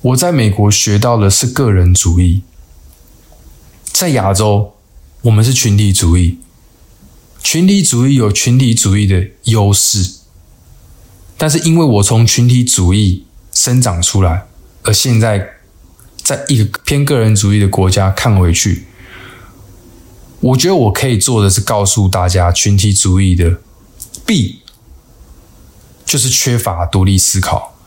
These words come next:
缺乏独立思考的空间而成为独立的人。但是一个国家如果要强壮，非常需要每一个人都是能够独立思考的，而且有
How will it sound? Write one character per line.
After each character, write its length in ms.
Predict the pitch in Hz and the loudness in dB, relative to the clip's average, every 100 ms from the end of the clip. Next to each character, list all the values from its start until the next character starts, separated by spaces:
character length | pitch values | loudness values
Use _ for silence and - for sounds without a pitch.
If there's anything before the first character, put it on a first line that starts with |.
| - | -14
缺 180 | - 143 | -6 -2
乏 160 | 127 110 | 0 0
独 160 | 107 | 0
立 80 | 117 | 0
思 220 | 117 - | 0 0
考 140 | 107 92 | 0 0
的 60 | |
空 220 | 92 101 | 0 2
间 160 | 98 98 | 2 2
而 80 | 95 | 2
成 220 | 95 95 | 0 -2
为 80 | 90 | -2
独 200 | 90 87 | 0 0
立 140 | 92 90 | 2 2
的 100 | 82 | 0
人。 280 | 80 - - - - - - - - - - _ - - - | -2 -4 -10 -20 -20 -20 -20 -20 -20 -20 -20 _ -20 -20 -8
但 160 | 202 208 | -2 0
是 360 | 202 170 - _ _ - - - - _ - - | 0 -2 -6 _ _ -20 -20 -20 -20 _ -20 -8
一 160 | - 202 | -2 0
个 100 | 165 | 0
国 240 | - 107 | 0 0
家 380 | 107 120 117 113 - - | 0 0 0 -2 -6 -2
如 160 | 127 | 0
果 100 | 131 | 2
要 160 | 120 113 | 0 0
强 320 | - 101 92 | -2 -2 0
壮， 300 | 95 98 92 - - - | 2 0 -2 -8 -18 -8
非 280 | - 185 | -2 0
常 180 | 175 123 | 2 2
需 320 | 120 - 127 | 0 -2 -2
要 460 | 127 120 104 - - _ _ - | 0 0 -2 -4 -16 _ _ -4
每 200 | 117 101 | 0 2
一 160 | 104 139 | 2 2
个 220 | 139 110 | 0 0
人 360 | 92 87 87 - - _ _ | 2 2 0 -6 -20 _ _
都 160 | 135 127 | -2 0
是 160 | - | 0
能 160 | 120 95 | 2 2
够 100 | 104 | 2
独 240 | 98 95 | 2 0
立 160 | 95 101 | 2 2
思 240 | 98 - | 0 0
考 280 | 90 85 85 | -2 -2 -2
的， 120 | - - | -4 -4
而 100 | 113 | -2
且 280 | 113 98 - - _ _ _ - - - - - - - - - - - - | 0 -2 -4 -20 _ _ _ -20 -20 -20 -20 -20 -20 -20 -20 -20 -20 -20 -4
有 340 | 110 90 - | -2 -2 -4